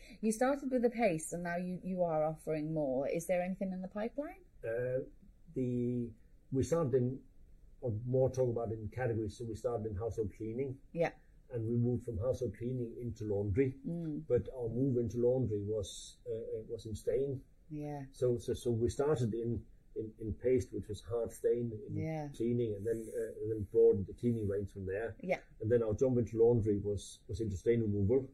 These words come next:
Speaker 1: Yeah.
Speaker 2: And we're then using that one as the platform to enhance our laundry range.
Speaker 1: Mm.
Speaker 2: And in fact, uh, we have this month in our market data, uh, laundry has overtaken cleaning. So laundry is a bigger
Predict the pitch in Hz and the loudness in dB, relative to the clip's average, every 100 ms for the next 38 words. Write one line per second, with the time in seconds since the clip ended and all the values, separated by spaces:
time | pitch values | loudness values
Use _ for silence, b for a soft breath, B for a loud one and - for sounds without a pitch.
0 | - - - 156 160 139 - - - 110 | -16 -20 -4 -2 -2 -4 -10 -20 -6 -4
1 | 113 135 101 113 117 120 113 101 110 104 | 0 2 6 6 6 4 2 0 0 0
2 | 113 107 - - 98 - 104 - 113 110 | 0 -4 -10 -12 -12 -8 -10 -6 -6 -6
3 | - 107 104 104 117 147 - 110 110 - | 0 4 4 2 -2 -10 -6 -4 -4 -6
4 | - - 98 104 110 110 107 104 110 104 | -16 -10 -6 -4 -2 -2 -6 -10 -6 -2
5 | 113 107 101 95 95 90 - 165 156 147 | 0 -2 -4 -6 -8 -14 -10 -6 -6 -6
6 | - - - - 160 104 - 110 - - | -10 -20 -16 -4 -2 -2 -4 -8 -10 -18
7 | - - 117 113 113 123 117 117 113 104 | -20 -10 -6 -4 -4 -8 -8 -8 -8 -6
8 | 120 117 - 117 120 104 - - 110 104 | -6 -8 -8 -4 -2 -4 -10 -14 -10 -8
9 | 107 113 113 101 104 110 110 110 101 b | -6 -6 -6 -8 -6 -6 -6 -10 -12 b
10 | b b b b - 104 104 104 - 120 | b b b b -4 -2 0 -2 0 4
11 | 123 110 95 104 117 113 104 107 101 110 | 4 4 -2 0 0 0 0 -2 -2 -4
12 | 101 - - - - - 113 104 90 - | -8 -12 -20 -20 -12 -8 -4 -4 -6 -10
13 | - - 107 107 123 117 110 107 104 101 | -20 -6 0 4 4 4 -2 -4 -6 -4
14 | 120 101 | -4 -4